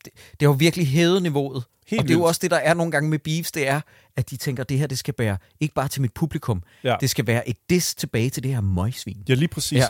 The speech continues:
Speaker 2: Jamen, det er fantastisk. Og der er altså nogle kaninhuller, både i teksterne, man kan grave sig ned i, der er mange referencer til alle mulige ting, man kan blive klogere på. Jeg så har siddet ind på genius dot com og bare
Speaker 1: Ja.
Speaker 2: klikket på alle linjer og bare læst op på det. Men der er også, der er nogle kaninhuller, øh, man kan grave ned i. Der er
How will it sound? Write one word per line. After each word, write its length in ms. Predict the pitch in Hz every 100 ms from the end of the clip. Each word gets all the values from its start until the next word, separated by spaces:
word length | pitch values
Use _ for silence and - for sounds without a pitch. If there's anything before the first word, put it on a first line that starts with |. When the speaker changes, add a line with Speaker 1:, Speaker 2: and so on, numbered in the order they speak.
| - - _
Speaker 2:
Jamen, 200 | 127 135
det 80 | 143
er 40 |
fantastisk. 560 | 127 135 - 147 147 -
Og 140 | 147 135
der 80 |
er 200 | 139 147
altså 160 | 165 156
nogle 140 | 139
kaninhuller, 520 | 135 151 160 151 139 127
både 240 | 151 165
i 40 |
teksterne, 440 | 151 156 - 170 147
man 140 | 131
kan 140 | 123 107
grave 240 | 127 113
sig 140 | -
ned 200 | 127 160
i, 180 | 151 143 - _ _ _
der 60 | 139
er 40 |
mange 180 | 135 131
referencer 540 | 117 120 113 123 165 147 - _ _
til 140 | - -
alle 220 | 202 196 185
mulige 260 | 156 143
ting, 200 | 131 143
man 120 | 127
kan 100 | 117
blive 140 | 117 117
klogere 260 | 131 131
på. 340 | 131 135 127 139
Jeg 160 | 143 139
så 80 |
har 80 | 143
siddet 220 | 135 143
ind 80 | 139
på 80 | 131 127
genius 360 | 131 143 127
dot 160 | - 113
com 200 | - 123
og 140 | 117
bare 340 | 120 117 113 107 _ -
Speaker 1:
Ja. 120 | 110
Speaker 2:
klikket 340 | 117 135 139
på 60 | 139
alle 300 | 123 131 147
linjer 260 | 143 135 139
og 60 |
bare 160 | 131 123
læst 280 | 123 123 -
op 160 | 131
på 120 | - 139
det. 140 | 139 - -
Men 100 | 131
der 60 | 135
er 80 | 160
også, 220 | 185 -
der 60 | 160
er 120 | 156
nogle 160 | 175 175
kaninhuller, 580 | 170 170 165 147 127 127
øh, 260 | 135 127 123
man 100 | 123
kan 100 | 127
grave 220 | 113 120
ned 160 | 127 135
i. 80 | 127
Der 100 | 127
er 380 | 127 131 160